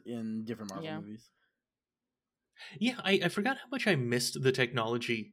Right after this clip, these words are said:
Speaker 3: that Wakanda has. Like, it's just so cool. It's so different from everything
Speaker 1: Mm-hmm.
Speaker 3: else. Mm-hmm.
Speaker 1: Yeah.
Speaker 2: I agree.
Speaker 1: I,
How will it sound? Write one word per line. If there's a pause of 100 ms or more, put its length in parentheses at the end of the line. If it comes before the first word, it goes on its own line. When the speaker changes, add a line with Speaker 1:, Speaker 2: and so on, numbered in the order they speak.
Speaker 3:
that
Wakanda
has.
Like,
it's
just
so
cool.
It's
so
different
from
everything
Speaker 1:
Mm-hmm.
Speaker 3:
else. (720)
Mm-hmm. (1200)
Speaker 1:
Yeah. (420)
Speaker 2:
I
agree.
Speaker 1:
I,